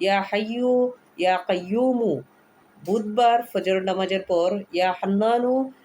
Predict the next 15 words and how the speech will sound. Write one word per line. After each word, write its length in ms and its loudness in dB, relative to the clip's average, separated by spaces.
ইয়া 160 2
মান্নানু। 680 0
এবং 320 0
বৃহস্পতিবার 920 0
ফজর 340 0
নামাজের 420 -2
পর 280 0
ইয়া 180 2
যাল 280 0
জালালি 600 0
ওয়াল 360 0
ইকরাম। 760 0
একশো 420 -2
বার 220 2
করিয়া 440 0